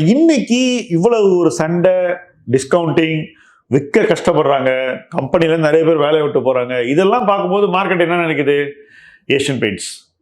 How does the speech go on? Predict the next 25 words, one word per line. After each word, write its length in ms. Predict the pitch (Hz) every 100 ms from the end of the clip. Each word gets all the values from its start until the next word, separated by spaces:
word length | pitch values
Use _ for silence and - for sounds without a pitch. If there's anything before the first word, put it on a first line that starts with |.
| -
முடிஞ்சு 280 | 131 127
போச்சு, 460 | 127 104 - 87 -
கதை 260 | - 107 104
காலி 320 | 107 107 98 80 _
அப்படின்னு 320 | - 110 113
நினைக்குது. 280 | 98 90 - - - -
So 260 | - - 262
இந்த 240 | 208 208
மாதிரி 300 | 233 277 311
நம்ம 260 | 254 214 202
வந்து, 220 | 202 220 185 160 185 - _ _ _ _ _ _ -
அஹ், 460 | 123 120 113 107 104
we 100 | 143 175
come 180 | 226 277
to 100 | 277
very 220 | 220 240 254
easy 260 | 247 226 240
conclusions 560 | 196 185 208 160 117 - - -
based 280 | 131 185 185
on 160 | 165
the 80 | 139
near 240 | 123 156 185
term 180 | 170 131
trends 280 | 120 110 98 - _ _ _ -
without 400 | 143 160 269 -